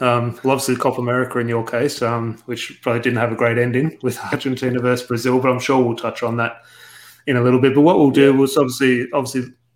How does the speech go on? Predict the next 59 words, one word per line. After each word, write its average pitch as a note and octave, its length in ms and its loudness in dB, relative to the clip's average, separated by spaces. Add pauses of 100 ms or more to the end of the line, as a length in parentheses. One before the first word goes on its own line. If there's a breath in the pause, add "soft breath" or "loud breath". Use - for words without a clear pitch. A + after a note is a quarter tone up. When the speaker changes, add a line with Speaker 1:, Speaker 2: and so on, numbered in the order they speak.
(140)
Speaker 1:
look C3+ 260 -6
at A#2+ 100 -6
back B2 280 -4
at A#2 60 -16
the A#2+ 60 -6
Brazilians A#2+ 440 -4
who A#2+ 80 -6
have A2+ 100 -8
played, A#2+ 240 -2
obviously A#2 220 -6
eight A#2 200 -4
Brazilians A#2+ 460 -4
who A#2 100 -8
have A2 100 -8
played A#2+ 240 -2
for A#2 80 -14
Manchester A#2+ 520 -8
United, A#2+ 300 0
and A2+ 160 -6
we'll A2+ 80 -6
touch B2 320 -6
on A#2+ 120 -2
them, A#2+ 300 -6
their A2 160 -6
ups B2 240 -6
and A2+ 80 -10
downs, A#2 640 -2 (360 loud breath)
how A#2+ 180 0
we B2+ 180 4
perceive B2 380 -2
them A#2+ 120 0
as A2+ 120 -4
Man A#2+ 180 -2
United A#2+ 320 0
fans B2 380 -4
and A2+ 80 -6
how A2 100 -4
you A2+ 200 -4
perceive A#2 360 -6
them A2+ 120 -6
in A2 100 -4
Brazil, A#2+ 580 0 (320 soft breath)
sort B2 200 -4
of B2 80 2
thing. B2+ 180 2
But B2+ 100 2
al-, D#3+ 220 4
also D3 420 2
just B2+ 180 -2
there, C3+ 120 0
you A#2+ 100 0
mentioned B2 220 -4
you B2 60 -6
still C3+ 200 0
play A#2+ 220 0
football, C3 340 -2
so B2 180 -2
I A#2+ 40 -2
think B2+ 260 -2